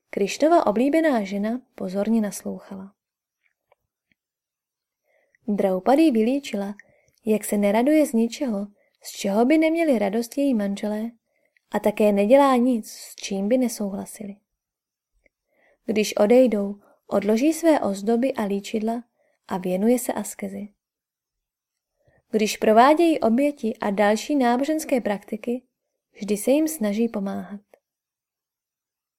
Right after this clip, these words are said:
Vstávám z postele jako první a jako poslední uléhám. Neustále pozorně plním svoje povinnosti a nikdy nepodléhám lenosti.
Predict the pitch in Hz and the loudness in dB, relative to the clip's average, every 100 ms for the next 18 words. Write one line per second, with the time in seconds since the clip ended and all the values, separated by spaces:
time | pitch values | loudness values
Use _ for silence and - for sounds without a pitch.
0 | _ _ _ - - - - 233 220 277 | _ _ _ -20 -20 -16 0 4 6 6
1 | 302 302 - 294 - 330 311 311 311 294 | 4 2 0 -2 4 6 8 6 2 2
2 | 285 220 208 208 _ _ _ - 220 208 | 2 0 -2 -8 _ _ _ 2 4 4
3 | 202 202 202 233 254 233 226 226 202 190 | 0 -2 0 2 4 4 4 2 0 -8
4 | 190 196 - _ _ _ _ _ _ _ | -12 -14 -18 _ _ _ _ _ _ _
5 | _ 214 196 180 226 320 330 330 330 240 | _ 0 2 2 4 8 10 8 6 6
6 | 285 311 269 233 240 262 214 208 - 220 | 6 6 4 2 2 2 2 -2 -2 -2
7 | 208 220 247 233 208 - 214 208 _ _ | 0 0 0 0 -4 -10 -10 -12 _ _
8 | _ - 214 208 202 220 311 285 240 220 | _ -4 0 0 0 2 2 4 2 2
9 | 208 202 202 202 208 220 - - | 2 0 -2 -2 -2 -4 -8 -14